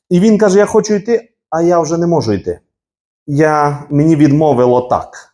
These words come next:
Я і, і пісяю, і какаю під себе. Вже півтора сутки я не чую це. І він на своїх локтях долізає до дверей, стукає в двері, той каже: "Що хочеш?"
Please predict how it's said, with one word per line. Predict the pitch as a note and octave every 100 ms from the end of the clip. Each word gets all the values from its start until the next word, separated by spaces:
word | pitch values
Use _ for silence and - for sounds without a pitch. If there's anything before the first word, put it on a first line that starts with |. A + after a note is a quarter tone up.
| _ -
Я | C3+ B2
і, | B2+ A2+ - -
і | C4 - - _ _ -
пісяю, | A3+ G3+ - D3+ D3
і | C#3
какаю | D#3+ C#3 C3 A#2
під | A#2 G#2+
себе. | - G2 F#2
Вже | F#2 G#2
півтора | G2 A2 B2+ A#2+
сутки | A#2 E3 - A#2+
я | B2
не | B2
чую | A#2 A2+ F#2
це. | - - - _ _ _ _ _ _ _ - - -
І | F#3
він | G3 D4 B3
на | F#3+
своїх | E3+ F#3 G3 A3 -
локтях | F3+ F3 - G3+ E3+ D#3
долізає | E3 D#3 D3 F#3+ F3
до | C3+ C3
дверей, | A#2+ B2 C#3+ A#3+ - - _ _ _ _ _ _ _
стукає | - - C4+ A#3+ E3
в | D#3
двері, | C#3+ D3+ E3 F3 G#3+ A#3 - _ _ _ _ -
той | F#3+ F#3+
каже: | F#3+ E3+
"Що | G3+ F#3
хочеш?" | C3 G#2 - - -